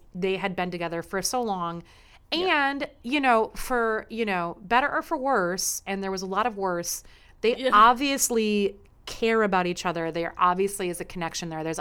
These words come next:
Speaker 1: obviously an attraction
Speaker 2: Yeah.
Speaker 1: there. There's obviously
Speaker 2: Right.
Speaker 1: love there.
Speaker 2: Right.
Speaker 1: Um, so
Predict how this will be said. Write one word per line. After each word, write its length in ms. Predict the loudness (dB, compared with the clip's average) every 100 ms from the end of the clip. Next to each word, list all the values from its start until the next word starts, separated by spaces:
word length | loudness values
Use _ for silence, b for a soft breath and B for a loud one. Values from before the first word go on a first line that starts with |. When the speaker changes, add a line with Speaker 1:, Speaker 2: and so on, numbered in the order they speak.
| -2
Speaker 1:
obviously 460 | 0 0 -2 -6
an 60 | -6
attraction 520 | -6 -4 -4 -6 -8
Speaker 2:
Yeah. 60 | -8
Speaker 1:
there. 140 | -6
There's 200 | -6 -6 -2
obviously 440 | -2 -2 -4 -4
Speaker 2:
Right. 120 | 0
Speaker 1:
love 320 | 4 4 2
there. 460 | -8 -6 -6 -8 -12 b b b b
Speaker 2:
Right. 380 | -10 -2 0 0
Speaker 1:
Um, 180 | -4 -10
so 400 | -6 0 0 0